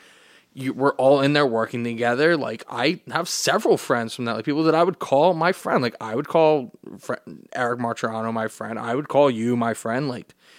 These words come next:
it's not, it's not <laughs> crazy to think about. Like, I have several text message threads with people that, like, I've barely ever met. Like, I text with, with, with Erica and Dan. Uh,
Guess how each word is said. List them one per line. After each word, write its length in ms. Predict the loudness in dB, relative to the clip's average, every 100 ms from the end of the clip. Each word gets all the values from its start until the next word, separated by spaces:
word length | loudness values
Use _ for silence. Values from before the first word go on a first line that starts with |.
| -20 -6 -4
it's 220 | -4 -4
not, 320 | -2 -2 -4 _ _ _ _ _ _ _ _ _ _ -2
it's 220 | -2 0
not 260 | 0 -2 -2
<laughs> 60 |
crazy 420 | 2 2 2 0 0
to 160 | 0
think 240 | 0 0 0
about. 260 | -2 -6
Like, 160 | -10 -12 -18 -20 -6
I 140 | -2 2
have 160 | 0
several 720 | 0 0 0 2 0 -2 -4 -14 -6
text 280 | -6 -4
message 340 | -6 -4 -4 -2
threads 240 | -2 0
with 140 | -4 -4
people 400 | -4 -2 -2 -2
that, 180 | -4
like, 160 | -6 -6 -2
I've 180 | -2
barely 380 | -2 2 4 4
ever 240 | 4 2 0
met. 240 | 0 -2
Like, 140 | -8 -8
I 140 | -8
text 340 | -6 -6 -6 -12
with, 300 | -14 -14 _ _ -20 -20 _
with, 260 | -10 -10 -10
with 220 | -8 -8 -6
Erica 640 | -4 0 0 0 0 0 -2
and 160 | -6
Dan. 500 | -4 -4 -4 -4 -4 -8 _ _ _ -10
Uh, 220 | -10